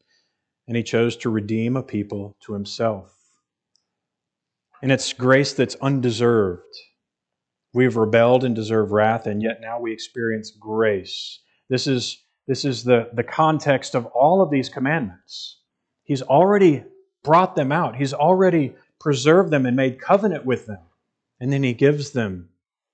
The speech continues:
the law. The covenant of grace is formalized in the Abrahamic covenant. The covenant with Abraham is kind of the D N A of the covenant of grace. "I will be your God and you will be my people." He promises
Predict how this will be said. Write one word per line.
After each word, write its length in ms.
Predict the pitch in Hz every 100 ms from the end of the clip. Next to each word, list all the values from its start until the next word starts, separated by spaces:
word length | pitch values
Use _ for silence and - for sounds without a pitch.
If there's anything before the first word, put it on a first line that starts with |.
| _ _ -
the 60 |
law. 420 | 107 101 92 87 - _ _ _ _ _ _ _ _ _ _ _ _ _ _ _ _ _ _ _ _ _ _ _
The 80 | 120
covenant 380 | - 135 135 117
of 100 | 110
grace 280 | 120 120
is 80 | 117
formalized 640 | - 135 131 117 110 110 120
in 80 |
the 120 | 117 113
Abrahamic 760 | 127 117 101 131 151 123 - _
covenant. 460 | - 113 107 117 - _ _ _
The 80 | 123
covenant 320 | 151 147 135
with 100 | 120
Abraham 460 | 123 147 127 123 120
is 80 | 117
kind 180 | 139
of 120 | 131 113
the 60 |
D 360 | 104 101 151 147
N 100 | 120
A 220 | 127 139
of 100 | 117
the 100 | 107
covenant 440 | - 120 117 107
of 100 | 98
grace. 580 | - 101 101 123 - - _ _ _ _ _
"I 160 | 120 139
will 160 | 147
be 140 | 135 131
your 160 | 120
God 340 | 113 117 123 135
and 120 | 113
you 80 | 127
will 120 | 135
be 160 | 113 120
my 160 | 107
people." 420 | 104 123 120 135
He 100 | 123
promises 800 | 113 127 120 127 - 110 110 -